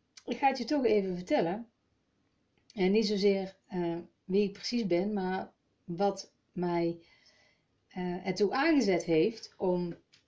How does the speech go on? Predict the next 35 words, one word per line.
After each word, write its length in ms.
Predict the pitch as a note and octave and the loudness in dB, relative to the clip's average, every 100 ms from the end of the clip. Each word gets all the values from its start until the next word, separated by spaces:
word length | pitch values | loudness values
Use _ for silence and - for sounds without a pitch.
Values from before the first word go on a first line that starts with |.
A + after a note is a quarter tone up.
| - | -2
met 220 | F#3 F3+ | -2 2
Fit 160 | - G3 | 0 0
met 160 | F3+ | -2
Femke 300 | - C#4 C#4+ | -2 -2 -2
te 140 | F3 D#3+ | -4 -4
beginnen, 400 | D#3+ D#3+ D#3 G#3+ | -4 -2 -2 -4
om 120 | F#3 | -4
gewichtconsulent 920 | F3+ A#3 - G#3+ F#3+ F3+ F3 E3 - | -4 -4 -4 -4 -4 -4 -6 -6 -12
te 60 | _ | _
worden 320 | E3 D#3+ F#3 | -8 -6 -8
en 280 | G3+ E3+ F3+ | -8 -10 -8
om 300 | F3 E3+ E3+ - _ _ - | -8 -8 -10 -14 _ _ -14
andere 500 | - G#3+ G#3 F#3 E3+ | -6 -4 -2 -2 -4
vrouwen 480 | E3 F3+ E3 E3 E3+ - | -2 0 2 0 -4 -10
te 120 | - | -8
helpen 500 | D#3+ F#3 F#3+ F3+ E3+ | -4 0 -2 -2 -2
met 200 | E3 D#3+ | -2 -4
wat 200 | E3 D#3 - | -6 -8 -6
ik 160 | - | -6
weet 400 | E3+ D#3+ D#3 - _ _ _ _ _ _ _ | 0 0 -2 -8 _ _ _ _ _ _ _
dat 240 | F3 E3+ | -2 -2
werkt. 720 | D3+ F#3 F3 C3+ - - - _ _ _ _ _ _ _ _ | 0 2 2 -2 -8 -18 -18 _ _ _ _ _ _ _ _
En 320 | G#3+ G#3 G3+ | -2 0 2
daarvoor 400 | G#3+ A3 G3+ G#3 | 2 2 0 0
moet 200 | G3+ F#3+ | 0 -2
ik 140 | F3+ | -8
terug 380 | - C4+ C#4 - | -6 -4 -4 -4
naar 280 | G#3 G3+ G3 | -4 -2 -4
toen 160 | G#3 F#3 | -4 -6
ik 140 | E3 | -6
een 100 | E3 | -6
jaar 340 | F#3 G3 F3+ | -4 -4 -6
of 120 | D#3+ - | -10 -16
drieëntwintig 960 | - - F3 C#3+ C#3 - A#3 A#3+ A3 | -16 -6 -4 -6 -8 -6 -4 -4 -4
was. 440 | G#3 A3 - - | -2 -2 -6 -14